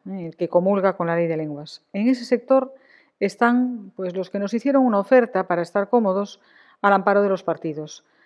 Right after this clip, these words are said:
A cambio, pasaríamos a formar parte de las entidades de la disidencia controlada. Pero eso no va con nosotros. Es imprescindible que en España tengamos una ley que arregle este problema de forma duradera.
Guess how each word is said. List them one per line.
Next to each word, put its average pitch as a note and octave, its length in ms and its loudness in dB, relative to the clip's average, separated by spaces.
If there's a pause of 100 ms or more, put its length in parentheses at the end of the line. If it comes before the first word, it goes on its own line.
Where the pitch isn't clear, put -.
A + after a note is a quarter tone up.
(200)
A G3+ 100 0
cambio, D4 440 4 (360)
pasaríamos G3+ 560 0
a G#3 60 -2
formar G#3+ 400 0
parte A#3 420 4 (440)
de F#3+ 120 0
las F#3 200 2
entidades G3+ 500 4
de G3 120 2
la F3+ 100 4
disidencia E3+ 480 -2
controlada. D3+ 640 -6 (720)
Pero F#3+ 200 4
eso C#4+ 380 0
no F3+ 220 -4
va E3+ 120 0
con E3 160 -8
nosotros. D3+ 640 -14 (680)
Es A#3 160 2
imprescindible B3+ 680 6
que A#3 80 2
en G3 80 2
España A#3 460 2
tengamos F#3 460 0
una A3+ 180 2
ley B3 360 4 (340)
que G3 100 4
arregle G#3 320 4
este G3+ 200 -2
problema A#3 520 4
de F3+ 140 -2
forma A3+ 320 2
duradera. E3 600 2